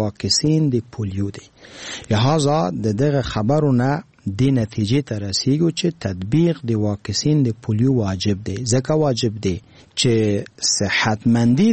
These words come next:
د یو ماشوم واجب دی. ځکه واجب دی چې مخنیوي د فلج د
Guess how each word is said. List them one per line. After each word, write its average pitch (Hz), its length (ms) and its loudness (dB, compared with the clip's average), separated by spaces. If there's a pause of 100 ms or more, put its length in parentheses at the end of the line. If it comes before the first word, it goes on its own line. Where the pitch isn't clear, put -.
د 160 180 4
یو 127 100 0 (120)
ماشوم 104 380 -4
واجب 92 320 -8 (100)
دی. - 120 -20 (320)
ځکه 151 180 0 (100)
واجب 139 320 0
دی 107 140 0
چې - 80 -6 (140)
مخنیوي 127 560 2 (120)
د 123 80 2 (180)
فلج 170 380 2 (140)
د - 20 2